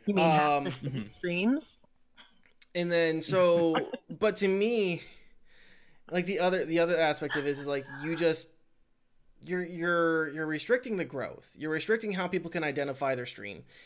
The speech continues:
Speaker 2: and w-, with your curation. And that's just not how tags work on any other website. And it, you should have made, and they need to make it so that the,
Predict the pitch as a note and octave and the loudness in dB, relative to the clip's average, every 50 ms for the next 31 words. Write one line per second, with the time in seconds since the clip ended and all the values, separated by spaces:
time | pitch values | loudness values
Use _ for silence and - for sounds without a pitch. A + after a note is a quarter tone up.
0 | - - - _ _ _ _ _ - B2+ C#3+ C#3+ C#3 C#3 C#3 C3+ C3+ C3+ C3 C3 | -20 -20 -20 _ _ _ _ _ -8 -6 -4 -2 -2 -2 -4 -4 -4 -6 -6 -6
1 | C3 C3 C3 C3 C3 B2+ - - - - D3 - - D3+ E3 D#3+ D3 D#3 D3+ - | -6 -6 -6 -6 -6 -8 -8 -12 -14 -18 -18 -14 -6 -2 -2 -2 0 -2 -4 -4
2 | - D#3 C#3+ B2+ A#2+ A2 G#2+ - - A#2+ A2+ A2+ A2+ - - B2+ C3+ D3 D#3 D#3+ | -4 -6 -4 -4 -4 -4 -4 -6 -8 -8 -8 -8 -8 -10 -10 -6 -4 -2 -2 -2
3 | D#3+ - G3 F#3+ - G#3+ G#3 F#3 F3 F3+ F3+ F3 E3 D#3+ D3+ D3+ D3 B2+ A#2+ - | -2 -4 -6 -4 -4 -2 -2 -2 -2 -2 0 2 2 2 2 0 -2 -4 -6 -4
4 | - F3+ F3 F3 E3+ D3 - C#3+ D#3 D#3 D3 - C#3 C3+ G#2+ C#3+ D3+ D3 C#3 B2+ | -2 0 0 0 -2 -2 -4 -2 -2 -2 0 0 -4 -4 -4 -4 -4 -4 -2 -4
5 | A#2+ A#2+ A#2 A#2 A2+ - - - - - - _ - - - _ _ - - - | -4 -4 -4 -6 -6 -8 -14 -14 -14 -14 -16 _ -20 -20 -20 _ _ -20 -20 -20
6 | _ _ _ _ _ _ _ _ _ _ _ _ _ - C3+ D3 D3 C#3+ C#3 D3+ | _ _ _ _ _ _ _ _ _ _ _ _ _ -6 -4 -2 -2 0 -2 -4
7 | C#3+ - - D#3+ D#3 C#3+ - F#3+ G3 G#3 F3+ E3 F3+ F3+ E3+ - - - F#2+ D3+ | -4 -6 -6 -8 -6 -2 0 2 2 2 0 0 -2 -2 -2 -4 -6 -10 -10 -8
8 | D#3+ D#3 D3+ C#3+ C#3 C3 F#2 F#2+ C3+ E3 F#3+ A3+ B3 A3 G3+ F3 D#3+ D3+ D3+ D3+ | -4 -2 -2 -2 -4 -6 -10 -12 -8 -6 -6 -4 -2 -2 -2 -2 0 -2 -2 -2
9 | D3+ D3 C#3 C3+ - - C#3 C3 C3+ C3 B2+ B2 B2+ - - - _ _ _ _ | -2 -4 -4 -4 -4 -4 -4 -2 0 0 0 0 -2 -2 -6 -10 _ _ _ _
10 | _ _ - C#3+ C3+ C#3+ C#3 C3+ C3+ C3 C3 B2+ B2+ A#2+ A2+ | _ _ -16 -12 -8 -8 -6 -6 -6 -8 -8 -8 -10 -10 -12